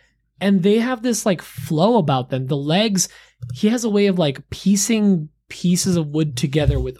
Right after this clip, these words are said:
open centers and, like, the legs of a table that look literally like insect legs. Um, super cool. Uh, highly recommend you check him out. Um, I've also seen a lot of this, uh,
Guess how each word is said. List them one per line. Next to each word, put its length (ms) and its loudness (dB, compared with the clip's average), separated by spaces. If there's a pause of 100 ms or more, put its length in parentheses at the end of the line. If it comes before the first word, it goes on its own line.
(100)
open 420 2
centers 580 0
and, 120 -10
like, 240 -10
the 80 -4
legs 560 0
of 100 2
a 60 2
table 440 0
that 180 -8
look 280 0
literally 360 4
like 240 -4 (100)
insect 440 -2
legs. 360 -4 (520)
Um, 500 -2 (160)
super 440 0
cool. 440 2 (360)
Uh, 180 -4
highly 240 4
recommend 300 4
you 60 -2
check 200 -2
him 100 -2
out. 280 -6 (480)
Um, 320 -12 (140)
I've 120 0
also 200 0
seen 280 2
a 40 0
lot 180 4
of 80 2
this, 300 4
uh, 280 2